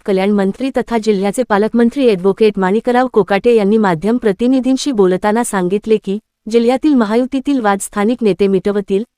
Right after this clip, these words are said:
तसेच स्थानिक स्वराज्य संस्थेचे निवडणुकीत नेते जो निर्णय घेतील तो मान्य असेल असेही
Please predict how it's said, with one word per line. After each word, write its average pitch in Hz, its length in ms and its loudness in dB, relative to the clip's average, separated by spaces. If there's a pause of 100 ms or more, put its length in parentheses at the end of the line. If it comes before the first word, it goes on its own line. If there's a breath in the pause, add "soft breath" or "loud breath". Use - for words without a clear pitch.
(240)
तसेच 285 260 -2
स्थानिक 233 360 -2
स्वराज्य 202 460 0
संस्थेचे 233 500 -4
निवडणुकीत 220 600 0
नेते 214 260 2
जो 247 160 2
निर्णय 220 320 2
घेतील 190 420 -2
तो 269 80 2
मान्य 196 260 2
असेल 214 300 -2
असेही 220 320 -2